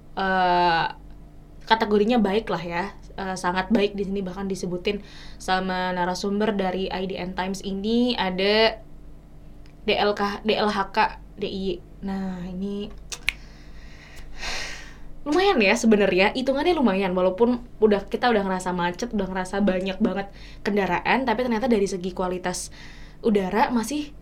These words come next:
cukup bagus nih. Tapi tentunya ya, apa yang bikin,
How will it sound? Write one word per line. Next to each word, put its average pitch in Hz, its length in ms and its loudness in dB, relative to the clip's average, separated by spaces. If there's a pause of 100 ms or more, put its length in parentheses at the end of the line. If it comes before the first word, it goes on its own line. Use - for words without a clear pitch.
(200)
cukup 214 380 4
bagus 220 260 2
nih. 175 240 -4 (320)
Tapi 349 320 4
tentunya 339 580 4 (140)
ya, 185 240 8
apa 143 240 6
yang 269 160 12
bikin, 240 380 6